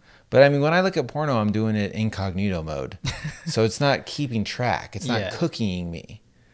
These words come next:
Speaker 2: Yeah.
Speaker 1: So maybe I should be doing non-incognito mode, like Facebook. Like, Facebook is showing me things that it thinks I wanna see,
Speaker 2: Mm-hmm.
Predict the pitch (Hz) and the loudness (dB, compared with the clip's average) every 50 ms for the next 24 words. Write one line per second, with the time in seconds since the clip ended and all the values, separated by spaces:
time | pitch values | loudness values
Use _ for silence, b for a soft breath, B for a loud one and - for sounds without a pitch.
0 | b 123 120 120 104 95 - - _ _ - - - 117 113 113 104 117 123 143 | b -2 -2 -2 -2 -4 -8 -16 _ _ -6 0 4 6 6 6 6 6 4 2
1 | 165 175 160 131 113 107 101 - - 110 92 101 104 87 104 104 104 101 101 101 | 4 4 4 6 6 6 4 0 -2 -4 -2 -2 -2 -2 -2 -2 0 0 0 -2
2 | 95 92 92 92 b b b b b b - 107 113 120 135 131 113 101 98 92 | -2 -4 -4 -8 b b b b b b -2 0 2 2 2 2 2 0 -2 -2
3 | - 92 92 90 82 90 87 85 85 85 87 87 87 85 85 85 87 - b b | -2 -2 -2 -2 -2 -4 -2 -2 -2 -2 -2 -2 -2 -2 -4 -4 -6 -10 b b
4 | b b b - 139 139 - 262 277 247 - - - - - - - - - _ | b b b -2 -2 0 2 0 0 0 -2 -4 -6 -6 -6 -8 -14 -20 -20 _
5 | _ _ _ _ _ 127 120 - 175 185 185 - 175 147 135 120 - - - 143 | _ _ _ _ _ -6 -2 0 0 0 0 0 -2 -2 -2 -2 -4 -2 -2 0
6 | 139 139 139 139 143 143 135 120 - - 110 95 92 85 87 90 95 90 - - | 2 2 2 2 0 0 -2 -4 -2 -2 0 0 0 0 -2 -4 -4 -6 -4 -2
7 | - 95 98 95 - - 110 113 104 - 101 101 101 104 101 95 95 92 - - | 0 0 0 0 0 0 0 0 0 0 0 0 2 2 0 0 -2 -2 -2 -2
8 | 101 107 123 151 151 - 123 113 104 104 | 0 0 0 -2 -4 -4 -6 -6 -6 -8